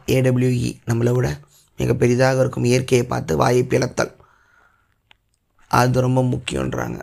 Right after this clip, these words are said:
அதுதான் வந்து நம்ம எவ்வளோ கம்மி, இந்த பூமியில நம்ம எவ்வளோ குட்டின்னு புரிய வைக்கிறது. டிராவல்ல புரியுமா?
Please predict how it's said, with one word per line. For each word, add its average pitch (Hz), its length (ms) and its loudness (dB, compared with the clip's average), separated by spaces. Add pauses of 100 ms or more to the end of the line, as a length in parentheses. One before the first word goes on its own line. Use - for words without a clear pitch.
அதுதான் 64 400 -4
வந்து - 220 -4
நம்ம 65 200 -2
எவ்வளோ 64 380 0
கம்மி, 69 320 -4 (720)
இந்த 127 200 -2
பூமியில 131 280 0
நம்ம 64 160 -2
எவ்வளோ 64 200 0
குட்டின்னு 65 460 -6
புரிய 65 260 -2
வைக்கிறது. - 520 -6
டிராவல்ல 131 340 0
புரியுமா? 123 540 -4